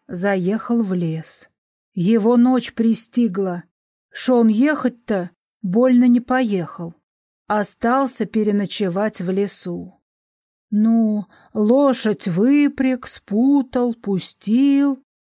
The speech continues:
а сам разжёг. И давай шашлык жарить. Нажарил, наелся и лёг спать.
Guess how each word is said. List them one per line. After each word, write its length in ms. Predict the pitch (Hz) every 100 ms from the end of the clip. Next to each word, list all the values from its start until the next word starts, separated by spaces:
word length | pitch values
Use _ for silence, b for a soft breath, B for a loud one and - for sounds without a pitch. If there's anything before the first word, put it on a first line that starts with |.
| _
а 160 | 208 185
сам 380 | - 202 254 254
разжёг. 880 | 262 269 196 170 175 165 165 - _ _ _ -
И 280 | 214 277
давай 500 | 262 226 190 185 220
шашлык 600 | 233 269 240 - 196 196
жарить. 800 | 175 175 170 165 165 165 - - _ _ _ _ -
Нажарил, 1040 | 175 175 156 170 196 247 262 247 240 233 226 _ -
наелся 1120 | 185 170 165 180 240 262 247 - - 226 220 _ _ _ _ -
и 180 | 202
лёг 420 | 185 175 202 220 -
спать. 840 | - - 170 160 165 - - _